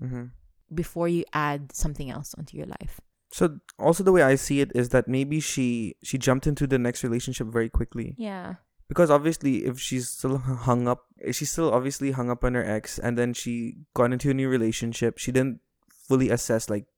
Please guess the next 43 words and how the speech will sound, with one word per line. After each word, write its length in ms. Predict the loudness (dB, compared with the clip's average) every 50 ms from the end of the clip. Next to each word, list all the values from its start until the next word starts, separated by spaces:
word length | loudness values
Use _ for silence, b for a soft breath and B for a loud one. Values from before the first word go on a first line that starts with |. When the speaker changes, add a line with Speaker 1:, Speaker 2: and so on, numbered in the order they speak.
| _ -12
Speaker 1:
she 160 | -10 -8 -2
didn't 220 | -2 -2 0 0 2
take 260 | 2 2 2 2 0
with 120 | -2 0
her, 240 | 2 2 2 2 2
like, 140 | 0 0 -2 -4
what 100 | -2 -2
is 120 | -2 -2
the 60 | -2 -4
best 260 | -2 -2 -2 0 0
qualities 460 | -2 -2 0 0 0 0 0 0 0
that 120 | -2 -4 -4 -6 _ -10
she 140 | -8 -4
had 140 | -4 -2 -2 -2
in 80 | -4
her 80 | -4 -8
previous 360 | -10 -12 -10 -10 -10 -8 -6
relationship 500 | -6 -4 -4 -4 -6 -6 -6 -6 -6 -4
and 80 | -6 -6
incorporate 560 | -6 -8 -8 -8 -8 -6 -4 -4 -4 -2 -4 -6
it 160 | -8 -8 -10
into 360 | -10 -10 -6 -4 -4 -4 -2
her 160 | -4 -4 -4 -4
next 300 | -6 -8 -8 -10 -10 -10
relationship. 520 | -10 -10 -10 -12 -12 -14 -14 -14 -12 -8
Speaker 2:
Mm. 460 | -6 -4 -4 -4 -4 -6 -8 -8 -10 -12 _ _ _ _ _ _ _ _ _ _ _
Speaker 1:
So 220 | -2 2 4 4
Speaker 2:
Oh, 60 | 6
Speaker 1:
in 60 | 6 4
Speaker 2:
that's, 300 | 2 0 -4 -8 -14 -14 -16 _ _ _ _ _ _ _ _ -10
sorry, 300 | -6 -4 -2 -2 -2 -2
that's 240 | -4 -6 -6 -8 -8
really 160 | -8 -10 -8
good. 140 | -10 -10 -10
I 80 | -10
have 140 | -10 -12 -12
to 80 | -14 -16
stop 260 | -14 -12 -12 -12 -12
you 80 | -14 -14 -12
there. 260 | -12 -12 -12 -14 -18 _ _ _ _ _ _ _ _ -4
Speaker 1:
Yeah. 80 | -2 -2
Speaker 2:
That's 200 | -2 -2 -4 -6
really 340 | -4 -4 -2 -2 -2 -4